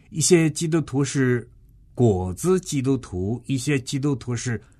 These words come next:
大果子基督徒。但是不结果子的基督徒绝没有这回事儿。亲爱的弟兄姐妹们，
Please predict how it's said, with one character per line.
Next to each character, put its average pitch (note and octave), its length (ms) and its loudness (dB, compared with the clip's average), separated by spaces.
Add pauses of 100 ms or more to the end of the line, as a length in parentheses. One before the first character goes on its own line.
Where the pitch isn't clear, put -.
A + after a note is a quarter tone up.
(300)
大 E3 320 2
果 D#2 380 -4
子 A2+ 460 0
基 A#2 200 -2
督 G#2 180 0
徒。 E2 340 -12 (920)
但 D3 180 -4
是 A2+ 380 -6 (400)
不 C4 260 4
结 C#3+ 240 0
果 F2 360 -4
子 A2+ 160 -6
的 D#3 120 0
基 C3+ 220 -6
督 B2 160 -2
徒 A2+ 480 -6 (540)
绝 A#2+ 260 0
没 C3+ 200 2
有 F#2 140 -2
这 A2+ 220 -4
回 F#2 220 -6
事 G2+ 180 -8
儿。 - 100 -10 (1600)
亲 F3 200 0
爱 D#3 80 2
的 B2 140 2
弟 B2+ 180 -2
兄 B2+ 220 -2
姐 F#2 180 -4
妹 G2+ 220 0
们， F2 200 -6